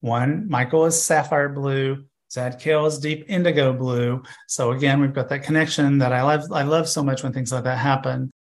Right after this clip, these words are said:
So he can help you with those things. So that is your quick summary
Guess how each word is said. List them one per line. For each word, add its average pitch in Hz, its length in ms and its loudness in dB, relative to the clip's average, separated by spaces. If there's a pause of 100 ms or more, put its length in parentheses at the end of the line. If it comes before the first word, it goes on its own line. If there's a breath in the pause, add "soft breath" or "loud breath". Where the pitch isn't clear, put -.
(140)
So 147 280 -2
he 160 280 -2
can 160 160 -4
help 135 320 -2
you 135 100 -2
with 120 160 -2
those 117 260 -4
things. - 360 -14 (360)
So 160 540 0 (220)
that 175 420 2
is 247 320 0
your 156 760 2 (580)
quick 202 520 0
summary 147 960 -4